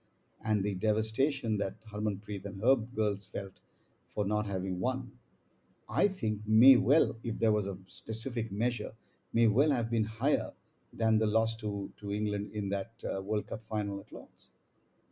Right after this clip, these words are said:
Because somewhere, uh, there is something unique about winning something, uh, of that nature. Now, both were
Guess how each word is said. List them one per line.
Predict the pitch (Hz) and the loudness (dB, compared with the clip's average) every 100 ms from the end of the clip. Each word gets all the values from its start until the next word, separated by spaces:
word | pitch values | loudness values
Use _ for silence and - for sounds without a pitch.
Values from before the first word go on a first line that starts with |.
| _ | _
Because | 113 117 113 - | -4 -2 -2 -2
somewhere, | 190 240 180 - - - _ _ _ _ _ _ - | 2 4 4 2 -2 -16 _ _ _ _ _ _ -6
uh, | 107 107 | -2 -2
there | 101 143 | 2 4
is | 185 | 4
something | 185 196 196 202 | 4 0 2 6
unique | 143 160 220 - | 6 6 4 2
about | 147 143 | 2 4
winning | 123 165 151 | 4 4 2
something, | 147 143 147 135 - - _ _ _ | 0 2 2 0 -4 -18 _ _ _
uh, | 110 107 104 107 - | -2 0 0 -2 -4
of | 123 117 113 | -4 -4 -2
that | 139 139 113 | -4 -4 0
nature. | 131 143 - 110 113 | 4 4 2 -2 0
Now, | 120 | 0
both | 113 185 - | 6 6 6
were | 170 135 | 6 4